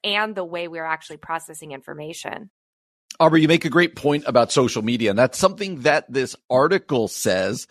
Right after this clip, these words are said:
Speaker 2: because this is, they have a line graph in this article, right, about the rise, and it's not a consistent line graph. It's not like in nineteen ninety-five it was this, in two thousand and twenty-three it's this, and it's a
Speaker 1: Right, right.
Speaker 2: consistent.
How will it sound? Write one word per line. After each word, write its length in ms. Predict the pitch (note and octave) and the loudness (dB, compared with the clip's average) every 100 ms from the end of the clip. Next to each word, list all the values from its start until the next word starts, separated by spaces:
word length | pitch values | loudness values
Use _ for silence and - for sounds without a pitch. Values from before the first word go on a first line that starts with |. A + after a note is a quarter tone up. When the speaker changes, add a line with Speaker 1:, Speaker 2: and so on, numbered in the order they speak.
| _ - - _ _ | _ -20 -20 _ _
Speaker 2:
because 340 | C#3 C3+ F#3 - | -2 2 2 0
this 320 | D3 C3+ G#3 | -8 -4 -4
is, 260 | - F#3+ - _ _ _ | -4 -8 -10 _ _ _
they 100 | - | -2
have 100 | E3+ | 0
a 60 | D3 | 2
line 340 | C3 B2+ B2 | 0 0 -2
graph 420 | A2 G2 E2 C#2+ - | -2 -2 -4 -6 -12
in 140 | A#2 G#2 | -8 -6
this 140 | G2 | -2
article, 340 | G2 E2+ D2+ | -2 -2 -8
right, 300 | D2 G2 A#2+ - | -6 -4 -4 -6
about 380 | A2 G#2 G2 - _ _ _ _ | -4 -2 -2 -4 _ _ _ _
the 180 | A2+ B2+ | -4 -2
rise, 680 | G#2 A2 A#2 A2 G2+ F#2 - - | 0 0 2 0 -2 -6 -12 -8
and 120 | A#2+ | -8
it's 200 | A2+ A#2 | -6 -6
not 420 | A#2+ C3 D#3 E3 - | -2 -2 -2 -4 -8
a 120 | C3+ | -10
consistent 840 | - C3 A2 - C3 - A#2+ G#2 | -8 -8 -8 -6 -6 -4 -6 -8
line 300 | F#2+ G2+ G2+ | -6 -6 -4
graph. 320 | F#2 D#2+ A1 - - | -6 -10 -14 -16 -14
It's 140 | - | -4
not 180 | D3 D3 | -2 0
like 180 | E3 - | -2 -2
in 160 | D3 | -2
nineteen 380 | B2 C3 G#2+ C3 | 0 -2 -4 -4
ninety-five 640 | A#2+ A#2 A2 - G2+ G#2+ F#2+ | -4 -4 -4 -2 0 0 -2
it 140 | G#2 | -6
was 180 | G2+ F2+ | -8 -6
this, 380 | G2+ G2+ - - _ _ - _ - | -4 -4 -4 -12 _ _ -20 _ -8
in 140 | A2 | -8
two 220 | - C#3 | -4 -4
thousand 520 | C3 B2 A#2+ A#2 B2 | 0 2 2 0 -4
and 80 | A2 | -6
twenty-three 460 | - A2+ A2+ G#2 G#2 | -6 -4 -4 -4 -4
it's 100 | F2+ | -4
this, 280 | G2 A2 F3 | 0 2 4
and 240 | E3 D#3 | 2 0
it's 160 | D3+ - | -6 -8
a 40 | |
Speaker 1:
Right, 80 | E3 | -4
right. 120 | D#3 | -2
Speaker 2:
consistent. 300 | D3 C#3+ - | -2 -4 -10